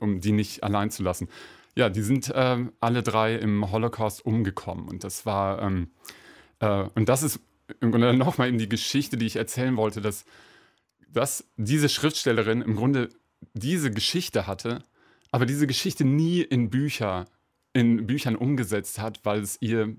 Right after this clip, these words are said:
weil es eben zu schmerzhaft war. Und, ähm, und das hatte Auswirkungen auf ihr literarische, auf ihre literarische Karriere, weil sie eben, sie war ja eine englische Schriftstellerin, also das war quasi ihre Maskerade, und so konnte sie eben nicht über diese Geschichte schreiben und ist dann,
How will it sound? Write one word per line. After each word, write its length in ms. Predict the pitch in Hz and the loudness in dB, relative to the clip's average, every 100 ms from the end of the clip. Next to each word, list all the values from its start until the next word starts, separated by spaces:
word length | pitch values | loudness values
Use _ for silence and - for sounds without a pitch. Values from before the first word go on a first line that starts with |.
| - | -14
weil 280 | - 104 101 | -8 -2 -2
es 180 | 92 - | -2 -4
eben 180 | 104 104 | -2 0
zu 200 | - 113 | -2 -4
schmerzhaft 600 | - 104 110 - 104 - | -2 -2 -2 -2 -4 0
war. 240 | 95 82 - - - - _ - | 0 0 -6 -20 -20 -20 _ -2
Und, 320 | 110 - 107 | -2 -2 -2
ähm, 360 | 101 95 87 85 _ _ _ _ - - | -2 0 -4 -8 _ _ _ _ -18 -2
und 100 | 123 | 2
das 160 | 127 165 | 2 4
hatte 220 | 160 - | 4 4
Auswirkungen 520 | 135 - 127 113 107 | 4 2 0 2 0
auf 160 | 107 - | 0 0
ihr 120 | 120 | 0
literarische, 840 | 110 107 117 98 123 123 - 107 | 0 -4 -4 -2 -2 -2 -4 -2
auf 120 | 98 - | -2 -4
ihre 160 | 110 | -4
literarische 580 | 104 101 104 107 117 110 | -2 -4 -4 -4 -4 -8
Karriere, 540 | - 104 107 147 90 - - - - | -6 -4 -2 -4 -6 -10 -16 -18 -4
weil 120 | 113 110 | -2 2
sie 120 | 123 | 2
eben, 180 | 113 - - | 2 -2 -4
sie 160 | 110 | 0
war 100 | 117 | 2
ja 100 | 135 | 2
eine 220 | 113 113 117 | 2 0 0
englische 540 | 127 156 151 - 110 | 2 2 0 -2 -4
Schriftstellerin, 680 | - 113 - - 139 156 165 | -2 -4 -4 -2 -2 0 0
also 140 | 98 | 0
das 140 | 101 - | -2 -6
war 80 | - | -6
quasi 260 | 104 110 | -4 -2
ihre 300 | 104 95 95 - - - - | -2 -2 -4 -6 -20 -12 -2
Maskerade, 920 | 107 120 - 127 101 92 113 151 160 - - - | -2 -2 -2 -2 0 -2 -2 -4 -6 -16 -14 0
und 180 | 123 117 | 0 2
so 100 | 120 | -2
konnte 420 | - 190 208 190 | 0 2 4 2
sie 180 | 143 127 | 2 2
eben 140 | 127 | 2
nicht 240 | 117 131 - | 2 0 -2
über 140 | 113 | -4
diese 180 | 110 107 | -4 -4
Geschichte 460 | 107 - 202 - | -4 -4 -4 -4
schreiben 520 | 104 - 85 90 - - | -4 -6 -10 -10 -10 -12
und 300 | - 113 - | -2 -2 0
ist 220 | - - | -4 -2
dann, 160 | 117 | -2